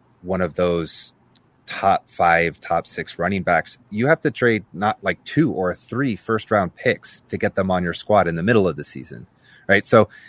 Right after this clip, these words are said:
maybe when you're in the hype of rookie draft, one oh two is sort of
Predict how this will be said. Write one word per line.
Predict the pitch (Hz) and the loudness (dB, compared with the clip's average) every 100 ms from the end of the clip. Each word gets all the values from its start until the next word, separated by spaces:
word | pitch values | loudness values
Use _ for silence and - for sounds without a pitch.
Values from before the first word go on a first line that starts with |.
| - _ - | -20 _ 2
maybe | 131 156 | 4 6
when | 143 131 | 4 4
you're | 123 | 4
in | 113 | 2
the | |
hype | - 117 - | 4 2 2
of | 85 | -2
rookie | 101 - 107 | -2 0 -2
draft, | - 87 82 - - _ _ _ _ | 2 4 4 2 -8 _ _ _ _
one | 92 92 | -4 -2
oh | 87 | -2
two | 82 - 92 90 87 82 - _ _ - | -2 -2 0 2 0 -4 -12 _ _ -10
is | 87 | -6
sort | 92 90 | -2 -2
of | 82 | -2